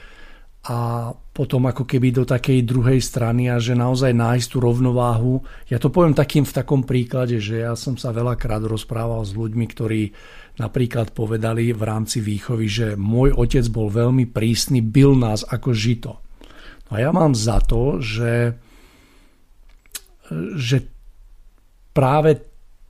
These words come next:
tento prejav ako keby takej, takej tvrdosti, že to s prísnosťou nemá nič.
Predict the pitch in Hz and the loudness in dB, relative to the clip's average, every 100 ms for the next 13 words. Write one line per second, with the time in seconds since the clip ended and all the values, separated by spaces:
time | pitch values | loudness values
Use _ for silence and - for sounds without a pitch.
0 | - - 160 180 165 147 - 123 117 113 | -20 0 4 4 2 0 2 4 4 2
1 | 120 170 113 - 117 120 110 107 117 107 | 0 -4 -6 -8 -6 -4 -2 -2 -4 -4
2 | 120 113 107 117 107 120 107 - 117 120 | -2 0 -2 -4 -4 -2 -2 -2 2 2
3 | 120 117 - 143 143 202 - 113 104 120 | 2 0 -2 -2 -2 -2 -8 -8 -4 -4
4 | 117 127 117 - - 147 139 - 139 - | -2 -4 -4 -4 -2 0 0 -2 -2 -2
5 | 135 123 123 127 120 110 110 110 - - | -2 0 0 0 -2 -2 -2 -2 -6 -8